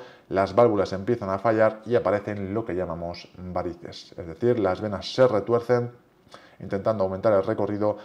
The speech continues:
ya que las válvulas no son capaces de hacer su trabajo correctamente. Vamos con una serie de consejos rápidos que podéis aplicar si trabajáis de pie y a continuación vamos a abordar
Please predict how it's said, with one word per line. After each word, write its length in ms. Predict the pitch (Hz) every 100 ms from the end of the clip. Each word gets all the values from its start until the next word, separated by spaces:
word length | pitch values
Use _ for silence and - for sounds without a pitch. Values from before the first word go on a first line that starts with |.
| - -
ya 120 | 95
que 60 | 98
las 160 | 107
válvulas 420 | 95 92 95 95
no 160 | 98 110
son 180 | 110 104
capaces 540 | 92 98 98 101 -
de 60 | 110
hacer 300 | 104 87 - _ _ _ _ _ _ _ _ _
su 160 | - 123
trabajo 560 | 101 98 - 95 - - -
correctamente. 680 | 113 101 - 85 82 78 - _ _ _ _ _ - - - - _ _ _ _ _ _ _ _ _ _ _ _ _ _ _ _ - -
Vamos 260 | 127 123
con 100 | -
una 140 | 120 107
serie 240 | 123 117
de 80 | 107
consejos 440 | 95 98 151 123
rápidos 540 | 120 165 190 202 202 - - -
que 80 | 107
podéis 240 | 120 120
aplicar 340 | 107 104 107 113
si 200 | - 123
trabajáis 380 | 98 95 117
de 120 | 101 95
pie 320 | 113 110 -
y 60 | 160
a 60 |
continuación 600 | 120 98 123 123 113 110
vamos 340 | 98 98 87 85
a 40 |
abordar 380 | 87 101 87 80